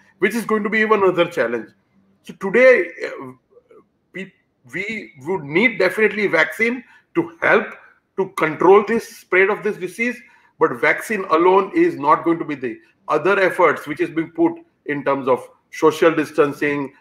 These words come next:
wearing masks, be, uh, isolating people, testing people,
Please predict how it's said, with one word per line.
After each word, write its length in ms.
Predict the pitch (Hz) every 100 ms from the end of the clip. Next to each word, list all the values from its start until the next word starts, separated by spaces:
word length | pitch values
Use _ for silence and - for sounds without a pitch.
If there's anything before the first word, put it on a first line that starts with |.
| _
wearing 440 | 117 135 147 160
masks, 400 | 147 143 143 - - _ _ _
be, 220 | 139 165 185 - 143
uh, 420 | 131 131 127 127 -
isolating 600 | 131 135 175 160 170 165
people, 500 | 160 147 - 147 147 - _ _ _ _ 156
testing 420 | 156 - 190 165
people, 540 | 160 156 160 147 143